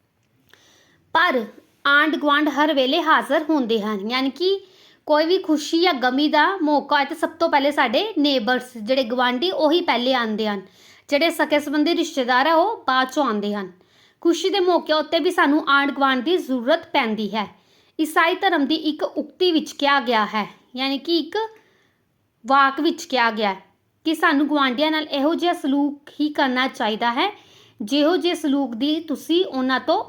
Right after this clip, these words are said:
ਆਸ ਕਰਦੇ ਹੋ। ਇਸ ਕਰਕੇ ਚੰਗੀਆਂ ਸਵਾਨੀਆਂ ਆਪਣੇ ਘਰ ਖਾਣ ਲਈ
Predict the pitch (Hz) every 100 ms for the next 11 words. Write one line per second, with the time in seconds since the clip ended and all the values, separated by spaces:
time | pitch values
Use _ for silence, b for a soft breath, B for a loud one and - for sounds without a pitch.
0 | 855 247 233 220 - 220 - 220 180 196
1 | - b b b b - 381 - 381 349
2 | 359 359 - 285 247 311 359 359 285 254
3 | 233 247 320 302 294 302 294 220 208 247
4 | 240 240 254 330